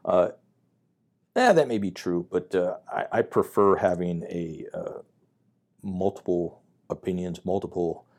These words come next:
options on the table so that we can discuss them so that we're not group thinking, uh, down paths that are not,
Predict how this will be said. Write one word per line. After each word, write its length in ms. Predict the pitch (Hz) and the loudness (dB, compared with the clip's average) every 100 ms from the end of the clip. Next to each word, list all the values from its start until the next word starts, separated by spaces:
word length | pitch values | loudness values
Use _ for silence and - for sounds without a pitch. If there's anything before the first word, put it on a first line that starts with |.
| _ _ _ | _ _ _
options 400 | - 92 - 87 | -2 -2 -2 -4
on 140 | 87 87 | -4 -4
the 80 | 85 | -4
table 320 | 87 87 85 | -4 -2 -4
so 140 | - | -6
that 80 | 85 | -6
we 100 | 82 | -6
can 180 | 85 82 | -8 -8
discuss 560 | 82 - - - 98 - | -8 -6 -4 -2 -2 -4
them 180 | 85 | -8
so 240 | 82 85 80 | -6 -6 -4
that 160 | 82 | -6
we're 100 | 76 | -6
not 240 | 85 85 - | -6 -6 -6
group 180 | 87 85 | -10 -8
thinking, 460 | - 80 76 78 | -10 -10 -12 -10
uh, 180 | 71 80 - _ _ - - | -10 -12 -14 _ _ -12 -2
down 240 | 95 85 | -2 -2
paths 320 | - 85 82 | -4 -4 -2
that 80 | - | -4
are 80 | 82 | -6
not, 460 | 82 82 78 - | -6 -8 -10 -18